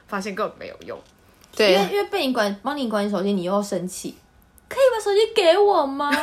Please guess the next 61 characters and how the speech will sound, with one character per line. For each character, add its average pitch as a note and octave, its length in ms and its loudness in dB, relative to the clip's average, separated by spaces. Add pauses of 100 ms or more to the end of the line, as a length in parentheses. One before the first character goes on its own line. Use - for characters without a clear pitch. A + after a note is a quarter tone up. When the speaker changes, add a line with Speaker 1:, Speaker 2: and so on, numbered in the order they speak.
Speaker 2:
<laughs> - 0 - (420)
然 - 20 8
后 E4 180 8
他 F#4+ 40 0
就 D#4+ 120 -2
会 E4 80 0
转， A3+ 200 4 (200)
你 A3 100 -2
不 D#4 140 2
给 G#3+ 160 6
他， A3+ 180 6
就 A#3+ 100 -2
会 A#3+ 100 2
转 D#3+ 260 -2
过 G3+ 120 2
头 F#3+ 240 -2
跟 E3+ 220 -4
下 F#3+ 240 6
一 F3 60 0
个 E3 40 -2
人 - 120 -6
说 - 180 -6
，“他 - 120 -6
一 B4 200 2
直 F4+ 60 2
拿 B3+ 160 4
我 F4 80 2
手 - 160 -2
机 A4 80 4 (100)
不 G4+ 80 6
给 B3+ 300 8
我。” C4 180 8
Speaker 3:
对， D4 80 8
对， - 0 -
对， - 0 -
对， G#4+ 380 6
对。 B3+ 60 -10 (180)
Speaker 2:
你 D4+ 80 -8
就 A4+ 80 2
充 G#4 260 -2
满 A#3+ 260 4
问 B3 300 4
号。 G3 420 4 (180)
Speaker 1:
我 B3 180 0
现 D4+ 120 -4
在 F4 80 2
也 A#3+ 160 0
充 A#3+ 200 -6
满 A3+ 180 -2
问 A3 220 -4
号， D#4+ 100 8
<laughs> D5 560 4
因 G#4 60 0
为 - 40 -6
我 - 60 10
根 G#4+ 100 6
本 B4 280 0
不 A4 80 -6
记 A#4+ 260 -8
得 F#4+ 80 0
啊。 F4+ 160 2